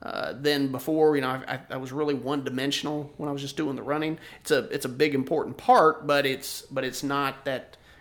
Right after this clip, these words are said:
kind of that overall, uh, uh, approach to things. And so I, I feel a lot better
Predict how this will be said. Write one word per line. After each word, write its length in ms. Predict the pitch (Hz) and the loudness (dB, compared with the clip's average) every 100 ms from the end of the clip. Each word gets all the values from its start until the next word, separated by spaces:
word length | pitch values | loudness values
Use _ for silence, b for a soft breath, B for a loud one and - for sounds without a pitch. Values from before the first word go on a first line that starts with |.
| b | b
kind 160 | - 127 | -2 2
of 40 | |
that 220 | 127 - | 2 2
overall, 720 | 147 127 127 123 123 107 - - - | 0 0 2 2 2 0 -6 -14 -16
uh, 40 | - | -10
uh, 540 | - - - - - | -10 -10 -8 -8 -8
approach 440 | - - 180 190 - | -10 2 4 4 2
to 100 | 135 | -4
things. 440 | - 127 127 139 B B B B | -2 -2 -2 -6 B B B B
And 120 | 131 | -2
so 280 | - 147 135 | 4 4 6
I, 260 | 135 127 131 | 4 2 -2
I 40 | |
feel 400 | - 160 147 143 | 2 4 6 4
a 80 | 139 | 2
lot 560 | 139 131 127 - - - | 2 4 2 0 -10 -4
better 420 | 131 139 139 139 | 0 2 2 -2